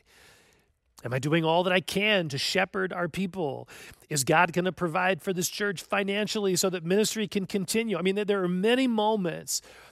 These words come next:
when I feel the weight of these things at the core of my being, my identity, at the core of my being, this fear, this anxiety. But here's what I'm discovering.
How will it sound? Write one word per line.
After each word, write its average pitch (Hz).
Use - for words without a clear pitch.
when 180
I 175
feel 196
the 156
weight 175
of 156
these 139
things 139
at -
the -
core 233
of 151
my 151
being, 170
my 156
identity, 143
at 110
the 131
core 269
of 214
my 180
being, 165
this 117
fear, 220
this 160
anxiety. 143
But 175
here's 247
what 247
I'm 214
discovering. 135